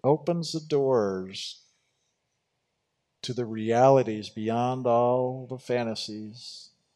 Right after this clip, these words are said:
and beyond all the fears and the belief systems that would keep us entrapped. The hard part is, in meditation, we're going to come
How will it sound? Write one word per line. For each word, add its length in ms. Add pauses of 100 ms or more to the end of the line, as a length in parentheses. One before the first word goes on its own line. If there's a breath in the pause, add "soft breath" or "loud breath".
(260)
and 80
beyond 480
all 220
the 100
fears 1120
and 120
the 60
belief 340
systems 680
that 140
would 160
keep 300
us 200
entrapped. 760 (3750)
The 80
hard 360
part 240
is, 260
in 120
meditation, 760
we're 120
going 320
to 140
come 360